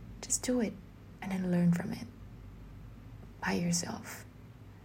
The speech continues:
And no matter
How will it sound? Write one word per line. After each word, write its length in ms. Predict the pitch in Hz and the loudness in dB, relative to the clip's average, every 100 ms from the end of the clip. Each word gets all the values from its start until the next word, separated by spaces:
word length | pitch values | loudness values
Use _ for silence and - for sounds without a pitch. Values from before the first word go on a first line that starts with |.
| - - - - - - - - - - | -16 -16 -16 -16 -14 -14 -14 -14 -14 0
And 480 | 220 196 175 170 - - - | 4 6 6 6 2 -2 8
no 160 | 190 | 10
matter 500 | 190 185 196 214 226 | 10 10 12 12 10